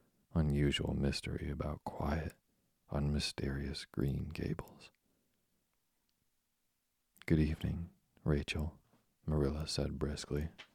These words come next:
"This is a real fine evening, isn't it? Won't you sit down? How are all your folks?" Something that, for a lack of any other name, might be called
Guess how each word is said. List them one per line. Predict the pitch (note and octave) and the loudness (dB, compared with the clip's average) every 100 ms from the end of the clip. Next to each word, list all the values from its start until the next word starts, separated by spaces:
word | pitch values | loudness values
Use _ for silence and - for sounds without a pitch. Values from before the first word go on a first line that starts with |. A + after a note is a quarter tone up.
| - - - - - - _ _ - | -20 -20 -20 -20 -20 -20 _ _ 0
"This | D#2+ C#2+ - - _ _ _ _ _ _ - | 2 2 -4 -14 _ _ _ _ _ _ -10
is | D#2+ | -4
a | |
real | D#2 D2 D2 D2 | -2 2 4 2
fine | C#2+ C#2+ D2 D2 | 0 0 2 2
evening, | C#2+ C#2+ D2 | 0 0 -2
isn't | D2 C#2+ D2 | -2 -2 -4
it? | D2 - _ _ _ _ _ _ _ _ _ - | -6 -8 _ _ _ _ _ _ _ _ _ -2
Won't | D#2 C#2+ | 0 2
you | |
sit | D2+ - | 0 -2
down? | - D2 D2+ - _ _ _ _ _ _ _ _ - | 0 0 -2 -4 _ _ _ _ _ _ _ _ -4
How | E2 | 2
are | D#2 C#2 | 4 2
all | C#2+ | 0
your | C#2+ E2 | -2 -4
folks?" | - F#2 - - - _ _ _ _ _ _ _ _ _ _ _ _ _ _ _ _ _ _ _ _ _ _ _ _ | -6 -8 -10 -16 -20 _ _ _ _ _ _ _ _ _ _ _ _ _ _ _ _ _ _ _ _ _ _ _ _
Something | - E2+ D#2 D#2+ D#2+ - _ _ _ _ _ - | 2 2 4 -2 -4 -8 _ _ _ _ _ -4
that, | E2 | 0
for | - | 4
a | D2+ | 4
lack | C#2+ D2+ - | 4 0 -2
of | D#2+ | -2
any | D2 | 2
other | D#2 E2 | 2 2
name, | D2 D2 - | 0 -2 -2
might | - D2 | 0 0
be | - | -2
called | - - D2+ | -4 -2 -2